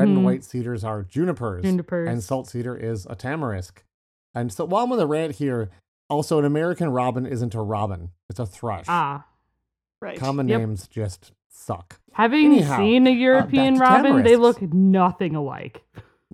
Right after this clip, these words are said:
Speaker 1: Yeah,
Speaker 3: Yeah,
Speaker 1: nothing
Speaker 3: very
Speaker 1: like an
Speaker 3: different
Speaker 1: American
Speaker 3: body
Speaker 1: robin, 'cause an
Speaker 3: shape.
Speaker 1: American robin is a thrush.
Speaker 3: A thrush.
Speaker 1: Anyways, um, so there's a bunch of things about these plants that make them interesting and weird.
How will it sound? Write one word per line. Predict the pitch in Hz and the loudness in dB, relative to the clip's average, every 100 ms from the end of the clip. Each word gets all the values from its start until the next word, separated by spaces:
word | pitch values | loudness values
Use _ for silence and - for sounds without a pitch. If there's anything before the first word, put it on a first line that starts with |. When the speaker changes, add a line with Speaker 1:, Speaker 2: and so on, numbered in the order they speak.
| - _ | -20 _
Speaker 1:
Yeah, | 123 110 | -6 -6
Speaker 3:
Yeah, | 90 - | -6 -6
Speaker 1:
nothing | 117 117 | -6 -4
Speaker 3:
very | 190 170 | -2 -4
Speaker 1:
like | |
an | 160 | -4
Speaker 3:
different | 170 185 147 | -6 -6 -8
Speaker 1:
American | |
Speaker 3:
body | 151 156 156 | -6 -4 -4
Speaker 1:
robin, | |
'cause | 101 | -4
an | 139 | -4
Speaker 3:
shape. | 151 | -2
Speaker 1:
American | 151 151 156 156 | -2 -2 -2 -2
robin | 135 131 120 | -2 -2 -2
is | 120 110 | -4 -4
a | 110 107 95 _ _ _ | -4 -4 -8 _ _ _
thrush. | - 110 - - _ _ - | -12 -10 -10 -16 _ _ -16
Speaker 3:
A | - | -16
thrush. | - | -10
Speaker 1:
Anyways, | 381 320 135 110 110 _ _ _ _ | -4 0 0 -2 -6 _ _ _ _
um, | 147 151 143 - _ _ _ _ | -6 -6 -6 -12 _ _ _ _
so | 185 | -2
there's | 185 180 | 0 0
a | |
bunch | 160 233 254 | 0 -2 0
of | 269 | -2
things | 165 151 | 0 -2
about | 127 131 127 | 0 -2 -2
these | 123 101 | -4 -8
plants | 135 117 110 | -6 -6 -8
that | 117 | -10
make | 127 117 | -10 -10
them | 120 | -10
interesting | - 113 - - 113 | -10 -10 -10 -10 -10
and | 113 107 | -6 -6
weird. | 98 113 113 110 | -4 -4 -2 -4